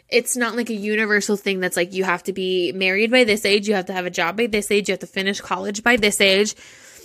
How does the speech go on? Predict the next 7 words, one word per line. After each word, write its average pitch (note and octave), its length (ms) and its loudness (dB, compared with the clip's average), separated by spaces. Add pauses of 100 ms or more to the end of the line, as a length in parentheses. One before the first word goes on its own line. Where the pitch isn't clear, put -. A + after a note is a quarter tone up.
(220)
Everybody's C4+ 540 0
life G#3+ 300 0
is A3+ 140 -2
so G3+ 460 0 (200)
different F#3+ 500 -4
and G3 320 -4
so G3 520 0